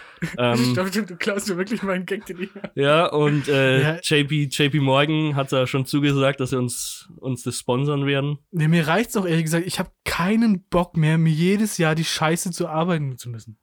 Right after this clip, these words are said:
Speaker 1: Ja.
Speaker 2: Ich will einfach garantiert einen Erfolg haben. Das
Speaker 1: Ja.
Speaker 2: heißt, wir gründen unsere Podcast-Superliga. Wir nehmen vielleicht noch, wen nehmen wir noch auf? Gemischtes Hack?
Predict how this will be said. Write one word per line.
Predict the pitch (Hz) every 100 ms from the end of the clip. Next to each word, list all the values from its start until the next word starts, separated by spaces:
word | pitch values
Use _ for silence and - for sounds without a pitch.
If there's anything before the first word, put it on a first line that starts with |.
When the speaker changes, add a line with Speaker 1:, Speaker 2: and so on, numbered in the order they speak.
| _
Speaker 1:
Ja. | 135 156 143
Speaker 2:
Ich | 170 -
will | 185 262
einfach | 254 202 226 226
garantiert | 208 196 202 - 220
einen | 233
Erfolg | 214 247 262
haben. | 196 151
Das | 156
Speaker 1:
Ja. | 156
Speaker 2:
heißt, | 175 - - - -
wir | 190 233
gründen | 190 196 196
unsere | 180 170
Podcast-Superliga. | - 196 170 - 190 202 185 185
Wir | 180
nehmen | 175 196 190
vielleicht | 185 175 180
noch, | 185 160 - _ - - - - _
wen | 147
nehmen | 156 156
wir |
noch | 151 131
auf? | 139 -
Gemischtes | 143 147 - 151
Hack? | 170 180 -